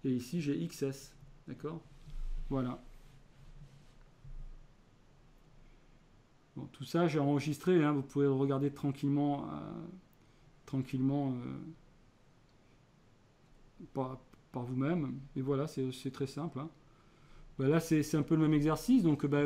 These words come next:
le, le trente-huit, vous allez le faire tout seul, hein. Vous, donc, c'est le prochain exercice que je vais vous demander de faire, le trente-huit.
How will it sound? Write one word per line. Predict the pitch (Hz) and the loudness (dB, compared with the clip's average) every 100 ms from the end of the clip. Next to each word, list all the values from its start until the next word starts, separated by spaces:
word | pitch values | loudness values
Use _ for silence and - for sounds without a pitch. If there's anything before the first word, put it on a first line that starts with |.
| 135 | 4
le, | 135 135 | 4 4
le | 131 135 131 | 2 2 0
trente-huit, | - 143 139 190 | 2 0 2 2
vous | 147 | 6
allez | 143 | 6
le | 139 | 6
faire | 131 135 | 4 -2
tout | - | -4
seul, | 131 175 220 | -4 -2 -2
hein. | 170 180 - - - - - - | -2 -6 -12 -20 -20 -20 -20 -10
Vous, | 131 127 123 123 | -8 -6 -6 -8
donc, | 127 135 135 | -4 -2 0
c'est | 147 | 2
le | 139 | 2
prochain | 151 143 156 | 0 2 4
exercice | 151 143 180 170 | 4 2 -2 -2
que | |
je | 139 | 0
vais | 143 | 0
vous | 135 | 2
demander | 135 135 131 | 2 2 0
de | |
faire, | - 151 160 | -2 -2 -2
le | |
trente-huit. | 131 135 127 165 | -2 -2 -2 -6